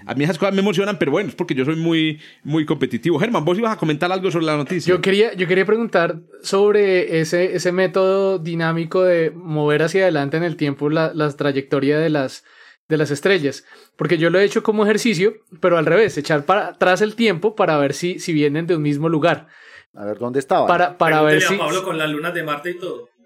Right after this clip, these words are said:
Speaker 2: Sí, para, para ver si,
Speaker 3: <laughs> Ahí está.
Speaker 2: si tenían un origen común, si, si, habían, si, si son parte de, de, de un
Speaker 1: Qué
Speaker 2: origen.
Speaker 1: nota.
Speaker 2: Pero la
Speaker 1: Mm,
Speaker 2: pregunta
Speaker 1: buena
Speaker 2: es
Speaker 1: idea.
Speaker 2: si en esto hacia adelante también entonces, que no me quedó claro,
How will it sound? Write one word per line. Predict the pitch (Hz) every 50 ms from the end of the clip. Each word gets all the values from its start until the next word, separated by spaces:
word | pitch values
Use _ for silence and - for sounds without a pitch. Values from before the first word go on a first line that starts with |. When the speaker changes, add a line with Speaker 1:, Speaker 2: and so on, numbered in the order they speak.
| _ -
Speaker 2:
Sí, | - 208 - - 165
para, | 151 190 185 185 - -
para | 190 180 180 170
ver | 170 170 180 175
si, | - 208 220
Speaker 3:
<laughs> |
Ahí | 139 139 127
está. | - - 220
Speaker 2:
si | 214 160
tenían | 214 190 180 175 175 170 170 175 185 196 196 196 -
un | - 196 190
origen | 202 202 208 208 214 208
común, | - 208 247 302 254 160
si, | 160 170 160 165
si, | 151 160
habían, | 156 147 151 156 151
si, | 147 190 190 - 170
si | - 170
son | 156 175 175 170
parte | 196 185 180 180 - 190
de, | 180 170 156 135 127 127 - 147
de, | 143 131 131 135
de | 139 131
un | 131
Speaker 1:
Qué | 139
Speaker 2:
origen. | 156 160 151
Speaker 1:
nota. | 117 123 113 98 - 82 -
Speaker 2:
Pero | - 180
la | 214 -
Speaker 1:
Mm, |
Speaker 2:
pregunta | 247 247 240 254 262 240 196 220 226
Speaker 1:
buena | 190 185 190
Speaker 2:
es | 190
Speaker 1:
idea. | 175 165 - - - _
Speaker 2:
si | - - - - 202 208 -
en | - 185 175 175
esto | 185 175 180 220
hacia | 214 202 226 226
adelante | 233 233 233 226 208 185 160 214 202
también | 202 - 175 165 165 156 165 170 170 170 175
entonces, | 185 185 180 202 196 190 160 190 185 180 -
que | - 170
no | 143 143
me | 156 175 165
quedó | 190 185 165 151
claro, | - 170 160 143 147 143